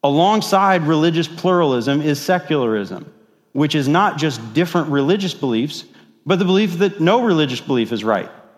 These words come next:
that everything in this world is completely understood without the supernatural. We have no need for the supernatural, and so let's just forget all of that.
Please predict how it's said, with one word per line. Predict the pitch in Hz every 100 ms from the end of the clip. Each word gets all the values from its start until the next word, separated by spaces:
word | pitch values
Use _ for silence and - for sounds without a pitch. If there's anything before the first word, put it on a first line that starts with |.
| _ _ _ _ _
that | 151 170
everything | 185 214 208 214 202
in | 202
this | 196 -
world | 180 220 156 131
is | 143 165 160 151
completely | 170 156 214 208
understood | 196 190 175 - 170
without | 156 156 180
the | 180
supernatural. | 165 180 175 151 135 127 156
We | 151 156
have | 175 185
no | 185 165
need | 180 220
for | 165 165
the | 131
supernatural, | 139 135 123 117 117 127 127 143 - - -
and | 151 165 165
so | 175
let's | 170 185
just | - 185 -
forget | 185 214 220
all | 147 127
of | 101
that. | 101 -